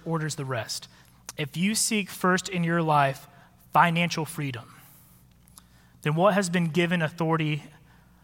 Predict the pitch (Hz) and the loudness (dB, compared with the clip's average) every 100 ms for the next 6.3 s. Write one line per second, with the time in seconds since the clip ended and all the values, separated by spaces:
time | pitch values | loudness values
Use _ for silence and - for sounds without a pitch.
0 | - 165 151 147 135 - - 196 202 - | -8 -4 -2 -2 -4 -6 -4 -4 -4 -8
1 | - 165 - 160 147 143 143 - 120 117 | -6 -6 -4 -4 2 2 2 -4 -12 -14
2 | - - - _ - - - - _ _ | -18 -20 -20 _ -20 -20 -20 -20 _ _
3 | _ _ _ _ _ - 139 160 170 170 | _ _ _ _ _ -4 2 4 6 6
4 | 165 165 147 170 170 - 170 170 175 160 | 6 4 4 4 4 4 2 2 2 2
5 | 156 127 - 170 151 143 147 135 131 - | 0 -2 -2 0 0 0 -4 -6 -6 -4
6 | 131 113 | -4 -4